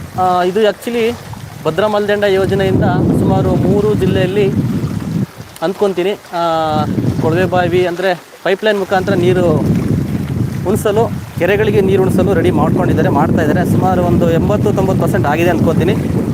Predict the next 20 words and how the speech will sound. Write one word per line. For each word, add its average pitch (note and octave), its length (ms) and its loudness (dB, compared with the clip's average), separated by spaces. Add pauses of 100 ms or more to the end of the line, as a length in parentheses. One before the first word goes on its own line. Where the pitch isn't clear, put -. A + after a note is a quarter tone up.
(480)
ಆ, G3 240 2
ಯಾರಿಗೆಲ್ಲ G#3+ 480 2
ಗೊತ್ತಿದ್ರೆ G3+ 460 2
ಎಷ್ಟು F#3 180 0
ಪರ್ಸೆಂಟ್ F#3 380 0
ಆಗಿದೆ F#3 280 2
ಕಾಮೆಂಟ್ G3 360 2
ಮಾಡಿ. F3 200 2
ಈ F#3+ 240 0
ಒಂದು D#3+ 340 2 (400)
ಭದ್ರಾ F3+ 200 2
ಮೇಲ್ದಂಡೆ E3+ 480 2
ಯೋಜನೆಯ E3 320 2 (600)
ಪೈಪ್‌ಲೈನ್ G#3+ 340 2
ಮುಖಾಂತರ F#3 360 0
ಬರುವಂತಹ D#3+ 520 0
ನೀರು. D3 420 2 (1080)
ಸ್ನೇಹಿತರೆ, A3 380 4
ಹ್ಮ್, - 1080 2
ನಾನಿವತ್ತು G#3 500 2